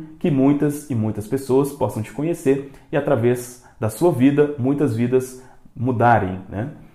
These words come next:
Assim como a via-, assim como a minha está mudando. Gratidão pela sua vida, Fabrício. Deus abençoe sua vida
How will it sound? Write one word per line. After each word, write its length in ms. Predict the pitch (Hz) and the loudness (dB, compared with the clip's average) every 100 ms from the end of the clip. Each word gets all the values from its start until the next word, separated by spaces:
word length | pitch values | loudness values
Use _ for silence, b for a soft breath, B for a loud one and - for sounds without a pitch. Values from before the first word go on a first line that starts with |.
| B | B
Assim 280 | 110 - 127 | -6 -2 -4
como 160 | 139 | -2
a 80 | 135 | -2
via-, 340 | 107 113 117 120 - - | -2 -2 -4 -8 -20 -12
assim 220 | 110 - | -8 -6
como 160 | 131 127 | -2 0
a 80 | 131 | 0
minha 320 | 107 113 113 | 0 -2 -4
está 220 | 113 113 | -8 -6
mudando. 380 | 135 117 - - B B - | -4 -4 -6 -10 B B -2
Gratidão 320 | 143 147 139 | 0 0 0
pela 140 | 135 | 0
sua 180 | 123 123 | 0 -2
vida, 180 | 107 123 | -2 -2
Fabrício. 480 | 156 151 131 143 139 | -2 0 2 0 0
Deus 420 | 127 139 139 - | 2 2 0 -8
abençoe 420 | 123 123 123 110 | -8 -6 -6 -6
sua 160 | 120 120 | -4 -6
vida 300 | 101 104 | -4 -6